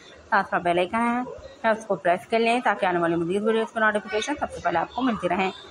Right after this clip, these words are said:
और comment section में आपने बताना है कि कौन सा वाला idea आपको ज़्यादा अच्छा लगा, ताकि हम next videos में जब भी आप लोगों के लिए अच्छे अच्छे डिज़ाइन लेकर आएँ तो उनमें आपकी पसंद के जो डिज़ाइन हैं वो भी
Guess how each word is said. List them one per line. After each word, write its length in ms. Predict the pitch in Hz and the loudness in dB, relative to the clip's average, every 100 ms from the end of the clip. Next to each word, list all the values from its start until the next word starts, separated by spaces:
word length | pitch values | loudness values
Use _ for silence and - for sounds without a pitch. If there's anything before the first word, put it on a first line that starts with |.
| - 220 | -2 0
और 60 | |
comment 300 | 226 262 294 | 4 4 4
section 240 | 302 262 247 | 2 2 4
में 80 | 233 | 4
आपने 200 | 220 208 | 4 2
बताना 360 | 208 202 208 | 4 4 4
है 80 | 208 | 2
कि 60 | 202 | 2
कौन 240 | 240 269 | 4 4
सा 120 | 262 | 4
वाला 120 | 196 | 4
idea 200 | 170 175 | 6 4
आपको 180 | 175 180 | 2 2
ज़्यादा 220 | 175 180 | 2 2
अच्छा 220 | 202 214 214 | 2 2 2
लगा, 220 | 214 220 | 2 2
ताकि 220 | 208 214 | 0 0
हम 100 | 214 | 2
next 260 | 220 262 247 | 0 0 0
videos 220 | 208 208 | 0 0
में 80 | 190 | 0
जब 120 | 180 | 2
भी 80 | 180 | 2
आप 140 | 170 | 2
लोगों 180 | 175 170 | 2 2
के 100 | 165 | 0
लिए 120 | 170 | 0
अच्छे 240 | 180 - 254 | 0 0 0
अच्छे 120 | 240 | 0
डिज़ाइन 300 | 202 190 175 | 0 0 2
लेकर 220 | 170 175 | 0 0
आएँ 140 | 190 339 - - - - | 0 0 -6 -20 -16 0
तो 60 | |
उनमें 200 | 202 208 | 2 4
आपकी 440 | 226 180 - 214 262 | 4 2 0 -4 -6
पसंद 380 | 233 220 202 202 | -6 -2 -2 0
के 140 | 190 | 0
जो 80 | 180 | 2
डिज़ाइन 360 | 175 180 175 | 0 0 0
हैं 60 | 208 | 2
वो 160 | 202 170 | 2 0
भी 200 | 202 | -2